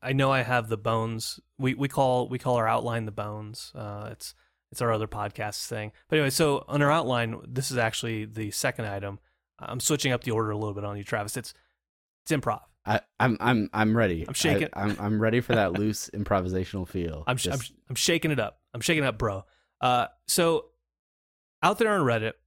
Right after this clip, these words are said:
Speaker 1: I saw this, this question posed, and it was posed by a Reddit user, Stephanie Not Stokes. All right, and this is in the, the, the slash Rick and Morty,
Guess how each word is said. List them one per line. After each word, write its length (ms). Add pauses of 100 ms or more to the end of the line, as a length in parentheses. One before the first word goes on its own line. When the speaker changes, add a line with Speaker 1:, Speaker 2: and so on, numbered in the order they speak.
Speaker 1:
I 60
saw 300
this, 320
this 140
question 500
posed, 580
and 80
it 60
was 160
posed 340
by 480
a 320
Reddit 320
user, 460
Stephanie 720 (160)
Not 260
Stokes. 720 (640)
All 120
right, 300 (260)
and 120
this 140
is 100
in 120
the, 100
the, 460
the 100
slash 420
Rick 140
and 100
Morty, 340